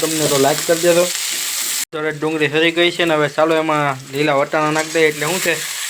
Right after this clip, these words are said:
વટાણા સરતા થોડીક વાર લાગે ને ત્યારે ડુંગળી ને વઘાર ને બધું મિક્સ મસ્તનું સરી જાય મિત્રો.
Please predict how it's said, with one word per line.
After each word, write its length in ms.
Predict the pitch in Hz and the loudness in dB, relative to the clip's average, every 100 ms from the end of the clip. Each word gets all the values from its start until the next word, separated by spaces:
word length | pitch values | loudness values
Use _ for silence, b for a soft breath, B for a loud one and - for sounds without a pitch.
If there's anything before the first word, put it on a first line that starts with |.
| - - - | -8 -8 -2
વટાણા 440 | 147 175 165 160 143 | 0 0 0 -2 -2
સરતા 320 | 170 170 170 156 | -2 0 0 2
થોડીક 220 | 165 147 | 0 2
વાર 120 | 160 165 180 | 2 2 0
લાગે 200 | 190 202 | 0 -2
ને 60 | 170 151 - - - - - | -2 -6 -12 -14 -14 -12 -6
ત્યારે 360 | 143 143 156 151 151 | -2 2 4 2 2
ડુંગળી 360 | 175 170 160 147 | 0 2 0 0
ને 60 | 143 139 | 0 0
વઘાર 280 | 143 160 156 | 2 0 0
ને 40 | 147 | -2
બધું 240 | 147 160 170 - - - - - - - - | 0 0 0 -2 -2 -4 -2 -4 -4 -6 -2
મિક્સ 180 | 156 151 - - 143 | -2 -2 -2 -2 0
મસ્તનું 460 | 175 - 156 147 - | 0 0 -2 -2 0
સરી 220 | 180 180 | 2 4
જાય 180 | 165 143 | 2 2
મિત્રો. 240 | 135 151 | -2 0